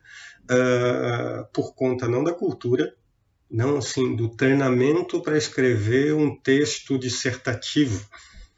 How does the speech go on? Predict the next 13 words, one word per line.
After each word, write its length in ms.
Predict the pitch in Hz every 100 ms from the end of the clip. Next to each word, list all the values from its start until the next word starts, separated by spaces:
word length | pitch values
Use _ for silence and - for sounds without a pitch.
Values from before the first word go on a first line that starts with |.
| _ _ -
Uhum. 420 | 101 107 135 131 - _ _
É 140 | - 110
o 140 | 107
que 120 | -
é 40 | 117
uma 100 | 113
encrenca, 920 | 113 - 113 123 123 135 135 139 - -
porque 320 | 123 - 107 - -
na 140 | 117
filosofia, 680 | 101 113 120 117 123 - 123
frequentemente, 920 | 123 123 - 123 - 113 113 117 -
a 140 | 139 123
gente 520 | 117 - - 139